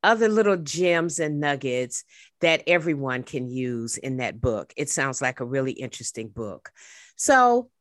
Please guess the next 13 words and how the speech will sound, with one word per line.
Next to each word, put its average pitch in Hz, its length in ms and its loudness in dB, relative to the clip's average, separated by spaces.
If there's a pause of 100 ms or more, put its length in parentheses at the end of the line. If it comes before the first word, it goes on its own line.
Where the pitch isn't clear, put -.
Bruno, 302 420 4
I 254 140 4
just 262 280 -2
wanna 311 420 2
thank 220 380 0
you 226 140 -2
so 214 320 0
much 214 480 0
for 196 360 0
being 185 440 0
with 196 240 -4
us 196 180 -2
today. 202 640 0